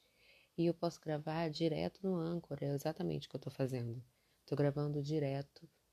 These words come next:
no Anchor. E aí eu pego, gravo, posto e tá ótimo, assim. Eu tinha, eu tinha comprado um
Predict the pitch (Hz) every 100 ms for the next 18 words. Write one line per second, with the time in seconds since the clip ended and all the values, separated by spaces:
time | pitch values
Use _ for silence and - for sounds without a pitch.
0 | _ - 143 160 147 135 131 - 131 -
1 | _ _ _ _ 147 147 143 143 147 _
2 | _ 175 160 156 175 _ _ _ _ -
3 | 147 139 139 143 147 _ _ _ - 147
4 | 143 139 - - - 143 - 147 - -
5 | 135 123 - - 131 123 160 _ - 123
6 | - 143 156 _ _ _ - 165 - 226
7 | 165 156 151 190 175 151 147 147 151 143
8 | 139 - 147 151 147 143